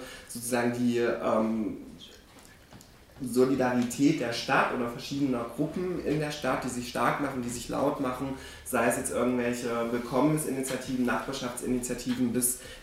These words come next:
hin zu harten, ähm, Besetzungsprotesten et cetera. Ähm,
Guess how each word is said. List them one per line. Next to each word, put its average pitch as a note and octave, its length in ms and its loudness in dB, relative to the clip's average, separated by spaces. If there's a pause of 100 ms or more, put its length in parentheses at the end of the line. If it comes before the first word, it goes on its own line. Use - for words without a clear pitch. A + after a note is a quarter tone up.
hin C3+ 180 6
zu B2+ 200 0
harten, B2+ 480 2
ähm, A#2 300 2
Besetzungsprotesten C#3+ 1160 -2
et A2 140 -4
cetera. B2+ 480 -2 (500)
Ähm, B2 460 8